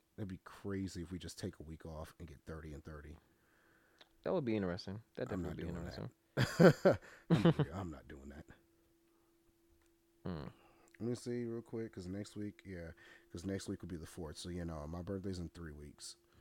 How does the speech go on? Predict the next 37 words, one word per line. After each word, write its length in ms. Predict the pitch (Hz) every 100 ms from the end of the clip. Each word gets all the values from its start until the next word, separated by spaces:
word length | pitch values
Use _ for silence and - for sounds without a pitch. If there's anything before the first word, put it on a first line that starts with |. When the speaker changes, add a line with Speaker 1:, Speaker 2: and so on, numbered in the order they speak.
| - _ - - _ _ _ _ -
Speaker 1:
So, 480 | - - 67 58 57
'cause 180 | - 82
my 120 | 82
birthday's 400 | 85 92 87 90
on 80 | 85
the 100 | 69
twenty-first, 800 | - 90 80 73 87 76 76 -
so 180 | 69 67
for 220 | - 80
us 140 | 78
to 40 | -
do 120 | 78
thirty, 400 | - 82 80 76 -
thirty 280 | 87 85
would 80 | 82
have 160 | 90 73
to 80 | 80
be 120 | 73
released 520 | 71 71 76 78 - -
on 200 | 80 73
the 80 | - 82
eighteenth, 540 | 80 - 90 90 - - - - - - _ _ _ _ _ -
and 420 | 82 69 67 64 -
thirty 340 | - 85 85 82
is 160 | 76 -
actually 340 | - 90 104 101
gonna 80 | 101
Speaker 2:
Mm-hmm. 20 | 82
Speaker 1:
get 100 | 80
released 380 | 60 80 78 -
on 120 | - 76
the 100 | 78
week 200 | 80 -
before, 300 | 76 - 73
on 80 | 71
the 100 | 60
eleventh. 560 | 62 60 58 55 -